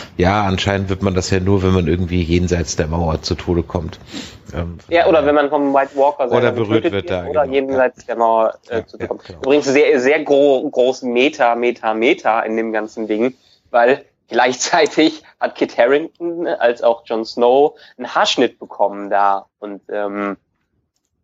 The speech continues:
Speaker 2: wenn man so ein bisschen die Geschichte dahinter kennt, ähm, er hat einen Vertrag, dass er, ähm, sich bisher nicht die Haare schneiden durfte.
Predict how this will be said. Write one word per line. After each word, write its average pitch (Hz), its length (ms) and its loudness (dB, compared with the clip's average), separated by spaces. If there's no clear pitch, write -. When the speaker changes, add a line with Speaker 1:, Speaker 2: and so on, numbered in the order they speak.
Speaker 2:
wenn 120 180 2
man 135 120 4
so 139 60 4
ein 127 60 0
bisschen 151 260 2
die 139 60 0
Geschichte 160 440 0
dahinter 131 400 2
kennt, 170 460 -2
ähm, 120 420 0
er 131 360 2
hat 151 140 0
einen 147 100 -6
Vertrag, 139 580 -2
dass 139 180 -4
er, 135 580 4
ähm, 123 460 -2
sich 131 200 0
bisher 135 240 2
nicht 135 160 -4
die 135 100 2
Haare 131 260 2
schneiden 110 380 -2
durfte. 120 520 2